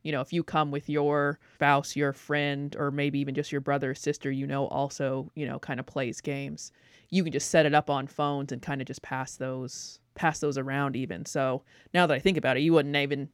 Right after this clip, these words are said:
necessarily have to pay. And then if they have, if they join your little family,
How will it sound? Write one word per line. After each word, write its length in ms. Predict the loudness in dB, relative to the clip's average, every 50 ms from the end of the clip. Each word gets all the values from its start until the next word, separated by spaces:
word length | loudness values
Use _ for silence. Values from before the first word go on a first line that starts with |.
| _ -10
necessarily 840 | -6 -4 -4 -4 -4 -4 -6 -4 0 2 2 2 2 2 0 -2 -2
have 300 | -2 -2 -2 -2 -2 _
to 440 | -8 -6 -4 -4 -4 -4 -6 -8 -8 _
pay. 280 | -2 2 4 6 6 6
And 100 | 6 6
then 200 | 4 4 4 0 -4 _ -20 -20 -20 -20 -8 0
if 140 | 2 6 8
they 120 | 8 8
have, 340 | 8 10 8 8 8 6 2 -2
if 120 | 0 4
they 100 | 6 6 6
join 240 | 6 6 6 6 6
your 120 | 6 6
little 180 | 6 6 6 4
family, 540 | 4 2 4 4 2 2 0 0 -2 -4